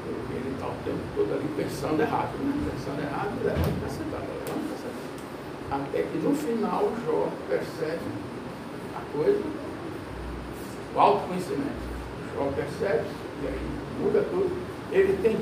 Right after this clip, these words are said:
tudo restituído no final, né? No último capítulo, né? Os bois, a, as filhas,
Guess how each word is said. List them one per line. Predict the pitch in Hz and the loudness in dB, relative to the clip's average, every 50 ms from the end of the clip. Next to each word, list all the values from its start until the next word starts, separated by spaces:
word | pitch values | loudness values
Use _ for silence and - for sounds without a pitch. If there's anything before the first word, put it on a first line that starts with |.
| - - | 0 0
tudo | 311 320 - - | 0 2 2 4
restituído | 220 247 - - - 269 - - - 320 160 202 220 220 196 | 4 4 4 2 0 -2 -2 0 0 2 2 4 2 2 2
no | 165 160 | 2 0
final, | - - 139 131 143 156 156 147 | 0 0 0 2 2 2 2 4
né? | 143 | 4
No | 139 139 - | 6 6 6
último | - - - 143 139 | 4 2 2 0 -2
capítulo, | - - - - 214 - - - | -2 -2 -2 -2 -2 -2 -2 -2
né? | - - - - - - - - - - - - 151 151 | -4 -4 -4 -4 -6 -6 -8 -8 -8 -8 -6 -2 0 0
Os | 139 139 147 - - | 2 2 0 4 6
bois, | 135 160 175 151 143 - | 6 8 8 6 6 4
a, | 113 - - - - - - - - | 4 2 0 -2 -4 -6 -6 -4 -2
as | - - - - - | -2 -2 -2 -4 0
filhas, | - 139 - - - - - - | 4 6 6 6 6 4 2 0